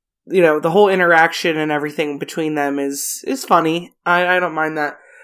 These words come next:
Um, what I do mind is the next probably about twenty or twenty-five minutes. Uh,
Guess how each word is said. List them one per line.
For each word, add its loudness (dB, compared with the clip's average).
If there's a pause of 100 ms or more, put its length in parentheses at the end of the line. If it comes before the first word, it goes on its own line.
(180)
Um, 0
what -2
I 2
do -2
mind 2
is -4
the -8
next -4
probably -2
about -2
twenty -4
or -6
twenty-five -6
minutes. -8 (560)
Uh, 2